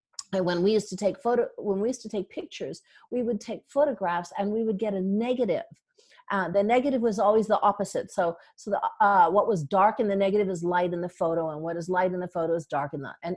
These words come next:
and you take the negative, and out of that you make the photograph. And so you begin with what you wished you had gotten and didn't get from your mother. And it may be more of something. So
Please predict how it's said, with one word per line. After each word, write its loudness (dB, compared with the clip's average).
and 0
you -2
take -2
the -4
negative, 0
and -8
out 4
of -4
that 0
you -4
make -4
the -14
photograph. -4
And -2
so 4
you 0
begin -2
with 0
what -4
you -4
wished -8
you -6
had -8
gotten -4
and -4
didn't -4
get -4
from -8
your -10
mother. -8
And -4
it -4
may -2
be -2
more 4
of -4
something. -12
So -4